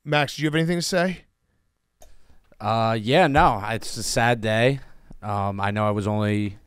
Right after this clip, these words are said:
Speaker 2: joined with you in this booth for a couple months, but, you know, if, it always hurts to lose a member of the team,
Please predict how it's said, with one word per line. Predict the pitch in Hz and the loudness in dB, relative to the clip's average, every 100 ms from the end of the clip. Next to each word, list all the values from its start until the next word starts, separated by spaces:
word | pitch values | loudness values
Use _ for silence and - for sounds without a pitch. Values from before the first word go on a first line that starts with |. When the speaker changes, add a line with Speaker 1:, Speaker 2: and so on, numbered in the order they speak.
| 107 | -6
Speaker 2:
joined | 107 107 104 107 | -2 -2 -2 -4
with | 110 101 | -4 0
you | 110 | 0
in | |
this | 107 101 | 0 -4
booth | - 104 113 | -4 -2 -2
for | - 104 101 | -2 -2 -2
a | |
couple | 98 104 98 | 0 -2 -4
months, | 95 101 127 - - | -4 -4 -4 -6 -10
but, | 101 98 101 - - - - - - - - - - | -4 -4 -4 -8 -20 -20 -20 -20 -20 -20 -20 -20 -18
you | - 101 | -8 -4
know, | 101 101 | -2 -2
if, | - - | -4 -16
it | - 104 | -10 -2
always | 110 107 | 0 0
hurts | 113 131 - | 0 -2 -4
to | |
lose | 95 104 | -4 -2
a | 101 | -2
member | 104 104 104 | -2 -2 -2
of | |
the | 95 | -4
team, | - 120 104 90 | -8 -6 -6 -10